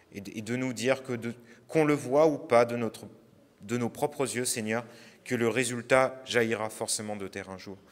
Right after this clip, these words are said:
et que nous puissions te faire pleinement confiance, Seigneur, car, bah,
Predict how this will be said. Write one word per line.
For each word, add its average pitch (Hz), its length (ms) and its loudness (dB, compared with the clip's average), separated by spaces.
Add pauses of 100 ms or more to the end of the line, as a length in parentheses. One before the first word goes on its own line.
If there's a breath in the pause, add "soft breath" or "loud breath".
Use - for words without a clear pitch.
(440 loud breath)
et 92 440 -4
que 110 100 -8
nous 110 120 -6
puissions 107 340 -8
te - 60 -14
faire 104 160 -4
pleinement 101 380 -6
confiance, 98 400 -12
Seigneur, 95 280 -12
car, 85 300 -14 (480 loud breath)
bah, 92 200 -4